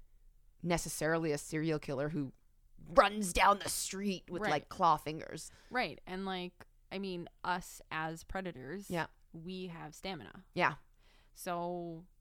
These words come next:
Speaker 2: you know, we can walk for hours. We'll
Speaker 1: Yeah.
Speaker 2: tire out our prey.
Speaker 1: Yeah.
Speaker 2: And that's just the thing, right? Like
Speaker 1: And that is the thing, is, like, tiring them out. It's, it's to use, um, like, with a lot of people who do fighting,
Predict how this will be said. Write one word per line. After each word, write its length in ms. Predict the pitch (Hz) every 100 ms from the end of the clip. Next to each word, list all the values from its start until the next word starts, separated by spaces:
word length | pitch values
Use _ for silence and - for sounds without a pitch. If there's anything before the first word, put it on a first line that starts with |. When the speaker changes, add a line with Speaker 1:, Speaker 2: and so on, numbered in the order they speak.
| _ _ - - -
Speaker 2:
you 120 | 170
know, 80 | 170
we 100 | 156
can 180 | 165 160
walk 200 | 135 -
for 160 | - -
hours. 440 | 202 208 - - -
We'll 80 |
Speaker 1:
Yeah. 220 | 147 196 220
Speaker 2:
tire 260 | 151 165 185
out 140 | 185
our 120 | 190
prey. 400 | 190 226 101 170 -
Speaker 1:
Yeah. 360 | 180 294 370 180
Speaker 2:
And 120 | 180
that's 200 | 208 202
just 180 | 214 185
the 80 | 170
thing, 280 | - 185 139
right? 240 | 151 175
Like 280 | - 165 - - - -
Speaker 1:
And 140 | 190
that 120 | 185 175
is 100 | 165
the 80 |
thing, 200 | 160 185
is, 100 | 208
like, 160 | 165 165
tiring 420 | - - 175 160 151
them 100 | 156
out. 160 | 185
It's, 160 | 156 - - - -
it's 160 | - -
to 120 | -
use, 680 | 220 208 214 208 202 175 - - - - - -
um, 480 | - 180 165 156 156 - - _ -
like, 160 | 202 208
with 140 | 202 208
a 40 |
lot 180 | 185 165
of 120 | 156
people 260 | - 160 165
who 300 | 170 156 - - - -
do 140 | 170 156
fighting, 560 | - 175 185 131 240